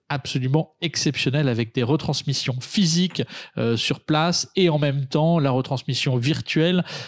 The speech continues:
euh, hyper réaliste ou non, qu'on pourrait avoir, euh, à terme. Donc c'est un secteur exceptionnel qu'il faut surveiller, même si, j'en conviens, euh, passer trois heures dans un casque V R ou regarder un écran d'un concert cent pour cent virtuel avec des images trois dimensions,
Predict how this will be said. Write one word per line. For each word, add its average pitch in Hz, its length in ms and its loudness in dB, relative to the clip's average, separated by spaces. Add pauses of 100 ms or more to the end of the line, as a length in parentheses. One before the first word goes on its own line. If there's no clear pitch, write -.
(140)
euh, 120 360 0
hyper 165 280 0
réaliste 139 640 0
ou 147 120 2
non, 151 200 2
qu'on 131 220 -4
pourrait 131 400 0
avoir, 131 520 0
euh, 113 220 0
à 127 120 -4
terme. 110 280 -4
Donc 120 160 -4
c'est - 100 -2
un 143 60 2
secteur 135 560 -2
exceptionnel 170 680 -2
qu'il 139 160 0
faut 170 180 0
surveiller, 139 640 2 (360)
même 190 220 2
si, 220 400 4
j'en 151 260 4
conviens, 175 560 4 (260)
euh, 120 460 0
passer 143 440 0
trois 151 340 2
heures 160 200 4
dans 135 200 0
un 135 80 0
casque 160 280 0
V 139 360 4
R 127 80 0
ou 120 80 2
regarder 147 400 2
un 143 140 0
écran 151 440 0
d'un 127 140 0
concert 139 360 -2
cent 127 160 -2
pour 127 160 -6
cent 135 140 -2
virtuel 127 340 -2
avec 127 120 0
des 123 180 2
images 127 180 0
trois - 140 -2
dimensions, 123 500 0